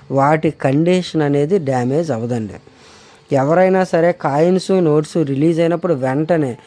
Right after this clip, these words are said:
బ్యాంకు నుంచి కానీ లేదా కాయిన్ డీలర్స్ నుంచి కానీ ఈ కాయిన్ ప్యాకెట్లు అనేవి కొనుక్కుంటారండి. వాళ్ళు అలా కొనుక్కుని దాచుకుంటారు కాబట్టి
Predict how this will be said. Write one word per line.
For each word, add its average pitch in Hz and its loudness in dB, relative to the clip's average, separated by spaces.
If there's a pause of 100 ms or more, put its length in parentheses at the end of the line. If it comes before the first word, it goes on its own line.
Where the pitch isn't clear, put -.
(340)
బ్యాంకు 160 2
నుంచి 175 2
కానీ 147 2
లేదా 156 0 (100)
కాయిన్ 151 2
డీలర్స్ 151 0
నుంచి 143 -2
కానీ 156 -2 (540)
ఈ 156 2
కాయిన్ 165 2
ప్యాకెట్లు 156 0
అనేవి 156 4
కొనుక్కుంటారండి. 139 0 (580)
వాళ్ళు 156 2
అలా 160 2
కొనుక్కుని 175 0
దాచుకుంటారు 160 0
కాబట్టి 151 0